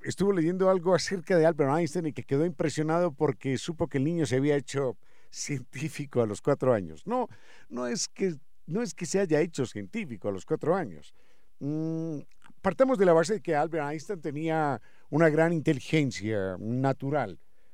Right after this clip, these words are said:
Eh, al parecer su cerebro, o sin al parecer, no, su cerebro ha sido estudiado y se ha encontrado que él tenía más circunvoluciones en algunas áreas del cerebro,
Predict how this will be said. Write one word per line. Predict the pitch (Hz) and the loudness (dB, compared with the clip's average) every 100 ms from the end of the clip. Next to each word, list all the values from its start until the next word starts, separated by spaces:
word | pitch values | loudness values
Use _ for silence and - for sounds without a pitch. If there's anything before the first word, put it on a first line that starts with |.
| - - | -14 -6
Eh, | 131 131 | -2 -2
al | - 135 | -2 0
parecer | 160 147 - 220 180 | 2 2 4 4 2
su | 180 | -4
cerebro, | 131 135 156 170 165 - | -2 0 2 2 2 0
o | 117 | -6
sin | 101 123 | -2 -2
al | 120 110 | -2 -2
parecer, | 110 104 165 120 | -4 0 0 0
no, | 110 78 | -2 -6
su | - 139 | -6 -4
cerebro | 139 175 226 170 | -2 0 2 0
ha | |
sido | 156 170 | 0 -6
estudiado | 143 151 131 147 120 127 214 - - - - - - - | -6 -8 -6 -4 -2 0 -2 -6 -20 -20 -20 -20 -18 -6
y | 143 156 151 143 135 139 101 | 0 2 4 2 0 -4 -8
se | - 185 | 0 2
ha | |
encontrado | 220 - 214 175 190 226 | 2 0 -2 2 2 2
que | - 165 | 0 0
él | 185 - | 0 0
tenía | 175 180 180 | -2 0 -2
más | 170 180 196 | -2 -2 -2
circunvoluciones | - - 185 165 - 190 185 160 175 170 - - 175 151 120 151 190 - - - - - - - | -6 -10 -10 -10 -6 -4 4 6 6 4 -2 2 4 4 4 0 -2 -6 -14 -16 -16 -18 -14 -2
en | 156 | 0
algunas | 147 170 190 139 - - | 0 0 -2 -4 -8 -6
áreas | 165 185 160 113 87 - - - - - - - | -2 0 0 -2 -6 -12 -14 -14 -16 -18 -16 -4
del | 123 117 | -2 0
cerebro, | 135 151 135 123 | 0 0 2 0